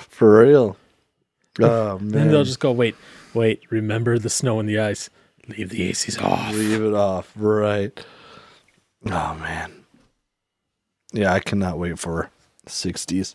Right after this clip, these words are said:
Speaker 1: again. Not that it's gonna change much in my apparel, but I guess I won't wear a jacket. But, <sighs> see, I mean,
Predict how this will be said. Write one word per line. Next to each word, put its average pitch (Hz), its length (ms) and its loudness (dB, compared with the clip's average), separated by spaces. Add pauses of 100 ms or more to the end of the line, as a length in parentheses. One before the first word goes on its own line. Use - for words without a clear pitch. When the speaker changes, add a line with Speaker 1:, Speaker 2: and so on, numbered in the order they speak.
Speaker 1:
again. 82 380 -10 (1800)
Not 104 180 0
that 107 100 0
it's 95 140 -4
gonna 98 180 -4
change 98 360 -6
much 98 280 -4
in 101 60 -6
my 92 160 -2
apparel, 95 460 -2
but - 280 -6 (760)
I 107 60 -2
guess 104 200 2
I 101 60 -2
won't 98 200 -2
wear 90 180 -4
a 76 40 -6
jacket. 60 500 -10 (1300)
But, 78 280 -6 (2250)
<sighs> - 800 -4
see, 147 340 6
I 131 40 -2 (1000)
mean, 170 240 0